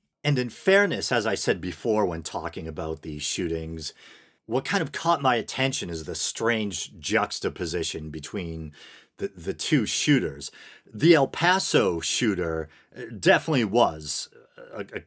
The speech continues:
a, a right-leaning or right-wing anti-immigrant type.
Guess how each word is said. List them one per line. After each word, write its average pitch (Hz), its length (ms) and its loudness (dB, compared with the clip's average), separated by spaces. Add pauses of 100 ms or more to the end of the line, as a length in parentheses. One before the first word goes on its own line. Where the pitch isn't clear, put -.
(100)
a, 101 80 4
a 95 40 4
right-leaning 98 1120 0
or 85 260 -8
right-wing 95 960 -2
anti-immigrant 90 840 -6
type. 87 380 -4